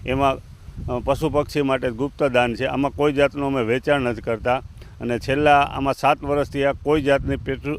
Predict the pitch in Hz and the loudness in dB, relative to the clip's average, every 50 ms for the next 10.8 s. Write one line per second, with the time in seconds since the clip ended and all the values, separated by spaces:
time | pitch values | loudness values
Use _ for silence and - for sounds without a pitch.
0 | - - 143 147 143 - - 160 151 - 151 143 143 139 - - - 143 143 139 | -6 -2 -2 -2 0 0 0 -2 0 4 4 4 4 2 0 0 2 4 4 4
1 | 127 120 123 117 - 143 147 139 127 127 135 139 143 143 143 131 131 143 156 139 | 4 4 2 2 2 2 2 2 2 4 4 4 4 4 2 2 4 4 4 4
2 | 143 135 131 120 123 120 117 123 120 120 123 131 131 - - - - - 127 127 | 2 0 0 -2 -2 -4 -2 -2 -2 0 0 0 -2 -2 -10 -14 -12 -8 -4 0
3 | 139 139 139 131 117 123 139 151 160 156 - 151 143 139 135 139 143 - - 127 | 0 2 2 2 4 4 4 4 2 0 -2 -2 0 2 2 2 2 0 -4 -4
4 | 123 113 135 143 135 123 123 135 139 143 139 131 123 135 143 143 139 143 - 151 | -2 0 -2 0 2 2 2 2 2 2 0 2 2 2 2 2 0 -2 0 0
5 | 143 135 113 120 131 131 139 143 139 139 139 127 139 139 123 - 139 139 - 123 | 0 0 0 -2 -2 2 2 2 2 2 0 0 0 0 0 0 -4 -6 -4 -4
6 | 127 - - 151 143 135 - 143 127 117 117 127 135 131 147 139 117 131 123 131 | -4 -2 0 0 0 0 0 -4 -4 -2 -4 -2 0 2 2 0 0 -2 -2 0
7 | 131 131 131 135 127 - - - - - - 127 131 127 113 - 135 139 131 - | 0 2 2 0 -2 -4 -10 -20 -20 -12 -6 -2 -2 -2 0 2 2 2 2 2
8 | 139 131 113 117 131 113 - 110 113 139 113 123 123 117 101 120 120 123 120 - | -2 -6 -4 -4 -8 -6 -4 0 0 0 0 0 -4 -4 -2 -2 -2 -2 -4 -6
9 | - - - - 123 127 131 135 139 127 - - 139 113 143 151 127 147 143 - | -12 -18 -10 -6 -4 -2 -2 -2 -2 -2 -2 -4 -6 -4 -4 -8 -6 -8 -10 -10
10 | - 151 139 117 135 139 131 - - 160 151 135 110 123 123 120 | -8 -8 -8 -6 -6 -8 -8 -2 2 2 2 2 2 0 0 0